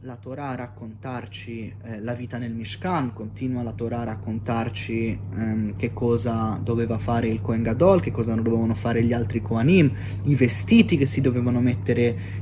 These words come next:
i sacerdoti nel Mishkan e nel Bet HaMikdash. Come abbiamo detto, eh, qualche settimana fa, il vestito nella Torah non è mai un qualcosa di banale.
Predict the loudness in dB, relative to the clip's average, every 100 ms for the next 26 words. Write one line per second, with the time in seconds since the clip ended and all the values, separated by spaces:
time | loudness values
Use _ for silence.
0 | -2 2 2 2 2 2 4 6 6 4
1 | 2 2 2 4 4 4 4 2 0 -2
2 | -2 0 4 6 6 4 2 0 2 0
3 | -2 -2 -4 -4 -6 -6 -8 -8 -8 -8
4 | -8 -8 -8 -8 -8 -8 -8 -8 -8 -8
5 | -6 -8 -8 -8 4 8 10 10 6 6
6 | 4 2 4 6 6 4 2 -4 -4 0
7 | 2 2 0 -4 -4 0 2 2 4 4
8 | 4 4 4 4 2 0 0 2 2 2
9 | 2 2 4 4 4 4 4 4 4 2
10 | 4 2 2 2 0 -2 -4 -4